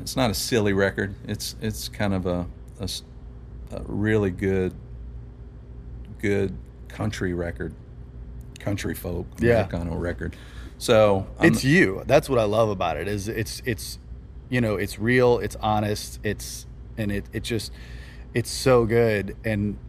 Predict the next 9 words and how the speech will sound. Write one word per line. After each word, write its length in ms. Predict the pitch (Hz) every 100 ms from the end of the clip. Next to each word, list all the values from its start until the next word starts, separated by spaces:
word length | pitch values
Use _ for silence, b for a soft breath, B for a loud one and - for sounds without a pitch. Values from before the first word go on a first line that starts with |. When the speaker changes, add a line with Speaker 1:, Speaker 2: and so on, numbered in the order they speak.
| -
Speaker 2:
I 80 | 110
think, 460 | - 139 131 - -
like, 280 | 110 104 - B B B B B B B B B - -
listening 480 | 131 147 160 151 127
through 320 | 107 127 143
it, 240 | 113 104 -
I 120 | 117
could 200 | 117 113
hear, 680 | 95 - 139 135 107 98 98